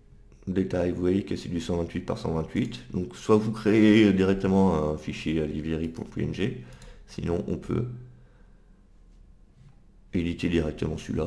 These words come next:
c'est pas très important. Euh, on va faire les choses très simples, hein. On va le remplir avec notre couleur.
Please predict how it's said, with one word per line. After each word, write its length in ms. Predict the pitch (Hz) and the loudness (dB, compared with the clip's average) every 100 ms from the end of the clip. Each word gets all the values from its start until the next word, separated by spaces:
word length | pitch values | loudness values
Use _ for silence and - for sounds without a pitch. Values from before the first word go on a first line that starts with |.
| - | -4
c'est 120 | - | -6
pas 80 | - | -8
très 240 | - 117 | -8 -8
important. 440 | 123 123 - - - - - - - - - - - - - - - - - - - | -8 -8 -4 -4 -4 -10 -14 -16 -20 -20 -20 -20 -20 -20 -20 -20 -20 -20 -20 -20 6
Euh, 400 | 113 113 110 104 | 12 12 12 10
on 120 | 101 95 | 8 6
va 80 | |
faire 200 | 92 98 | 4 2
les 120 | 92 85 | 0 -2
choses 180 | - | -4
très 160 | - 82 | -6 -4
simples, 340 | - 101 123 | 0 0 2
hein. 180 | 101 - - | 0 0 -4
On 60 | 92 | -4
va 160 | 92 | 0
le 100 | 92 | 0
remplir 680 | 90 95 80 90 87 - - - - _ _ - - - - - - - - - _ _ _ - - | 0 -2 -4 -6 -6 -6 -12 -20 -20 _ _ -20 -20 -20 -20 -20 -20 -20 -20 -20 _ _ _ -20 -2
avec 300 | 107 104 98 | 4 4 4
notre 180 | 90 - | 0 -4
couleur. 600 | - 82 95 135 - | 2 4 4 2 -4